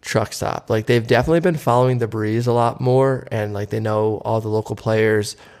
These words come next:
But, you know, I was at the field, and everybody was, like, kinda talking about the tournament, and it was for the first time in my experience that the next generation is,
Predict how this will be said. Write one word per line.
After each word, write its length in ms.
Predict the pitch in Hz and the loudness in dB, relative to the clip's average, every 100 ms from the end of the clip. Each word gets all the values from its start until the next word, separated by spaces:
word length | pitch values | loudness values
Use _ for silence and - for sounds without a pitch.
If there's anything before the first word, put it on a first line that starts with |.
| _ - | _ 2
But, 400 | 113 107 - - - - - | 4 4 2 -6 -20 -20 -12
you 80 | - | 0
know, 100 | 123 | 4
I 40 | 120 | 4
was 120 | 123 | 4
at 140 | 135 | 2
the 60 | 123 | 2
field, 340 | - 117 113 | 2 2 4
and 180 | 113 107 | 2 -2
everybody 280 | 113 113 113 | -2 0 0
was, 120 | 110 | 0
like, 200 | 104 101 | -2 -2
kinda 180 | 117 107 | -2 -2
talking 320 | - 107 107 | 2 2 2
about 220 | 104 107 | 0 0
the 40 | 104 | -2
tournament, 600 | - 110 110 110 107 104 | -6 -2 -2 0 -2 -2
and 420 | 104 104 104 98 - - _ | -2 -4 -6 -10 -16 -20 _
it 100 | - | 2
was 200 | 131 127 | 2 2
for 260 | - - 131 | -10 0 0
the 80 | |
first 240 | 123 165 - | 4 0 2
time 180 | 147 135 | 0 0
in 160 | 107 | 0
my 420 | 104 107 113 110 - _ | 2 4 4 0 -6 _
experience 720 | - 120 - - 113 110 104 - | -10 -8 -8 -6 -2 -2 -4 -6
that 360 | 104 104 - | -2 -2 -2
the 80 | - | 0
next 300 | 113 113 110 | 2 2 0
generation 600 | - 107 101 107 107 - | -4 -2 0 0 0 -2
is, 240 | 107 101 | -4 -4